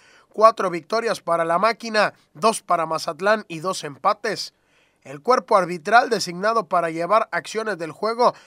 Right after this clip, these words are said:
estará encabezado por Karen Hernández Andrade, acompañada en las bandas por Enrique Isaac Bustos y Jonathan Maximiliano Gómez. Como cuarto árbitro estará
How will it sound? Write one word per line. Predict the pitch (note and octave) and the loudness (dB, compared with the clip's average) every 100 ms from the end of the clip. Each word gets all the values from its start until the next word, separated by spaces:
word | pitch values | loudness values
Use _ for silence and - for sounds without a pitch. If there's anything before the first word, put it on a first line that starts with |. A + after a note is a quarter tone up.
| _ _ | _ _
estará | - - E3+ G#3 | -16 -6 -4 -2
encabezado | G3+ F3 E3 - G#3 G#3+ | -2 -2 -2 -2 -2 -2
por | - D#3+ D3+ | -6 -10 -4
Karen | G3+ G#3 G#3 F#3 | -2 -2 -4 -8
Hernández | E3+ D#3 F3 G3+ G3+ F#3 - - | -8 -8 -2 -4 -2 -6 -8 -8
Andrade, | D3+ D3+ E3+ G#3+ G#3 C#3+ - _ _ _ _ | -8 -4 0 0 0 -6 -10 _ _ _ _
acompañada | A2+ - C#3+ E3 F#3 A3 G#3 | -18 -14 -8 -6 -2 0 0
en | |
las | F3 D#3 | 0 0
bandas | F3+ A#3 A3+ - | 2 2 0 -4
por | - E3 | -4 -4
Enrique | E3 D#3+ F#3 A3+ - G3+ - _ _ | -4 -6 -10 -12 -4 -4 -4 _ _
Isaac | D#3+ D3 G#3 D#3+ | -10 -2 -2 -2
Bustos | D#3+ B3 - A#3 G3+ - _ _ _ - | -4 -6 -4 -2 -2 -4 _ _ _ -20
y | C#3 | -6
Jonathan | F#3+ G#3+ G3+ F3+ | -2 -2 -2 -4
Maximiliano | E3 D3 - D3+ D3+ F#3 G3+ E3 | -4 -8 -10 -12 -8 -4 -4 0
Gómez. | G3 A#3 A3+ D3+ - _ _ _ | 0 2 0 -2 -10 _ _ _
Como | - A2+ C#3 | -20 -18 -12
cuarto | - G#3 F#3+ E3 | 2 2 2 2
árbitro | F#3+ F#3+ F3+ D3+ | 2 0 -6 -10
estará | C#3+ - D3+ F#3 | -14 -8 0 2